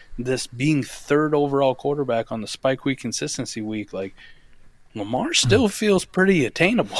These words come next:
Speaker 1: <laughs> like, doesn't
Speaker 2: Well
Speaker 1: he? Like, it doesn't feel like he's priced himself out of that range where you can go, like, "If I really want Lamar, I can get him."
Speaker 2: Well,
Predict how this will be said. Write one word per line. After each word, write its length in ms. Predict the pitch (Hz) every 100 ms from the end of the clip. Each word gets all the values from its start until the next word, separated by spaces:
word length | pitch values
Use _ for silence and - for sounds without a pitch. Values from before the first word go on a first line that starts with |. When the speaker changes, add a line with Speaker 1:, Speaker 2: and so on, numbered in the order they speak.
| -
Speaker 1:
<laughs> 80 | 165
like, 180 | 107 107
doesn't 240 | 127 123
Speaker 2:
Well 80 | 277
Speaker 1:
he? 80 | 247
Like, 200 | 127 123
it 100 | 151
doesn't 240 | 220 214
feel 220 | 185 214
like 180 | 196 180
he's 260 | 165 165 156
priced 400 | - 190 196 -
himself 400 | 147 - 160 151
out 180 | 156
of 100 | 156
that 200 | 139 104
range 320 | 120 165 202 123
where 140 | 113
you 80 | 117
can 160 | 123
go, 180 | 123 131
like, 260 | 117 101 - - - - - -
"If 200 | - -
I 60 | 120
really 320 | 151 170 160
want 240 | 147 151 123
Lamar, 320 | 123 151 107
I 100 | 123
can 160 | 120 101
get 180 | 120
him." 60 | - - - - - - -
Speaker 2:
Well, 160 | 110